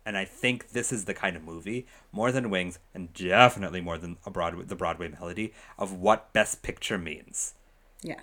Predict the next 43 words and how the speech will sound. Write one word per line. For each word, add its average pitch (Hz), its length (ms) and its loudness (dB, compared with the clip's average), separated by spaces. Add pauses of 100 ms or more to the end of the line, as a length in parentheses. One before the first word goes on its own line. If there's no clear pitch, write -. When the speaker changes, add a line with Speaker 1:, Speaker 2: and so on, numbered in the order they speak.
Speaker 1:
And 101 120 -2
we're 104 100 2
gonna 107 160 0
see 104 260 -4
a 104 100 4
lot 120 400 6
of 120 80 4
movies 104 360 0
not 95 300 0
meet 92 260 -8
this, 185 420 -2
and 98 240 -2
a 90 80 -2
handful 101 500 -2
of 82 100 -6
them 87 200 -6
actually 90 440 -4
do. 82 320 -12 (600)
And 107 100 -4
that's 104 200 -2
gonna 98 160 -2
be 92 120 -2
interesting, 85 440 -10
because 101 200 -8
I 95 60 2
think 113 340 -2
for - 140 -4
me, 98 160 -2
this 90 220 -6
set - 240 -2
a 104 40 -6
new 87 160 -8
bar. 62 320 -14 (720)
Speaker 2:
Hmm. 170 300 -6 (580)
Speaker 1:
Sequel - 320 -10
prequel - 260 -10
ideas? 131 440 -10 (560)
Speaker 2:
I 254 60 2
actually 339 260 4
didn't 370 200 4
have 247 520 0
any. 120 400 -2
Speaker 1:
Yeah. 160 40 -10